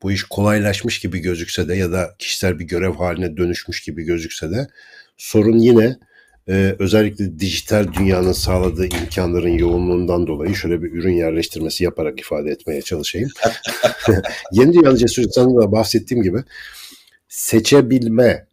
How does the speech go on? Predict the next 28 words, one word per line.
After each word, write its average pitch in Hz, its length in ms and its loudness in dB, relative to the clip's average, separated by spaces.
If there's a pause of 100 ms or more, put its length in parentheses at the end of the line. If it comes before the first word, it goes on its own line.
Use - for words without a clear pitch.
(120)
doğru 107 400 2
bilgiyle 107 460 0
kendini 98 480 -2
tanımlayabilme 92 880 -2
ve 82 80 -6
kendini 98 420 -2
anlamlandırabilme 101 1200 -2
noktasında 98 840 -4
çok 101 240 -10
da 98 80 -2
şey 92 260 -4
değiliz. 73 320 -8
Hani, 78 280 -8 (600)
e, 87 60 -6 (200)
nasıl 87 240 -4
diyeyim, 80 220 -6
böyle 80 160 -6
avantajlı 98 640 0
bir - 40 -16
konumda 92 400 -2
değiliz. 107 300 -6
Hatta 98 280 -4
eskiye 95 460 -4
göre 95 260 -2
ciddi - 340 -8
dezavantajlıyız. 82 840 -4
Şöyle 120 360 2
düşün. 135 300 -4